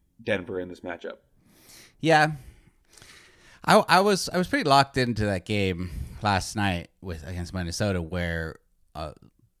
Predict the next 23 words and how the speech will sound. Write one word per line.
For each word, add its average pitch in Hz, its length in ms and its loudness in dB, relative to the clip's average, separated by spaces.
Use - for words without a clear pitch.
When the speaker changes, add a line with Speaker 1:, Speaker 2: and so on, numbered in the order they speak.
Speaker 2:
Denver 98 260 -4
was 85 180 -6
favored 117 440 -4
by 82 240 -6
eleven 90 340 -6
and 87 160 -8
a 85 60 -6
half, 98 400 -4
and 87 320 -10
Minnesota 107 460 -4
was 87 240 -14
leading 104 480 -4
most 95 260 -6
of 90 80 -8
that 82 240 -8
game. 95 540 -6
<sighs> - 420 -14
I, 131 260 -8
Denver 190 280 2
still 139 200 -2
makes 117 240 -4
me 98 80 -4
nervous, 90 720 -6